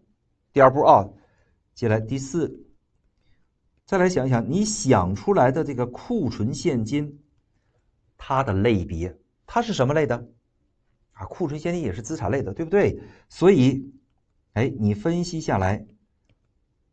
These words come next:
它也是资产类的会计科目。那接下来，资产类的会计科目是减少的，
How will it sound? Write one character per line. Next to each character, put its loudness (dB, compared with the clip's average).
它 0
也 0
是 -4
资 -4
产 -4
类 0
的 -4
会 -2
计 -8
科 -6
目。 -4
那 0
接 -4
下 2
来， 0
资 0
产 2
类 4
的 2
会 0
计 0
科 -2
目 -4
是 -8
减 0
少 -4
的， -6